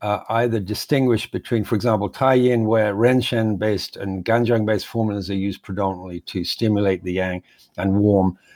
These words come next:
mostly through the G I tract directly, or the Xiao Yin, where, of course,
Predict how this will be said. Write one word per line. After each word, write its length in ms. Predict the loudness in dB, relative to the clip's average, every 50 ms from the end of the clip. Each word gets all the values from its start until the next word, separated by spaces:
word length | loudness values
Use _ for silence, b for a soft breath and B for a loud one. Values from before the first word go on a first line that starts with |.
| b b
mostly 580 | 2 4 6 6 6 6 4 2 2 2 0 0
through 320 | 0 -2 0 4 4 6
the 120 | 6 4 4
G 200 | 2 2 2 2
I 120 | 2 0
tract 420 | -2 -4 -8 -8 -8 -8 -14 _
directly, 580 | -8 -6 -2 -2 -2 -4 -4 -10 -10 -10 -10 -12 b b b b b b b b b b
or 240 | 4 6 6 6
the 80 | 6 4
Xiao 400 | 2 2 4 4 6 6 6 6
Yin, 220 | 6 4 4 2 0
where, 200 | 2 2 2 2
of 120 | 0 -2
course, 460 | -2 -2 -2 -2 -2 -4 -8 -14 -16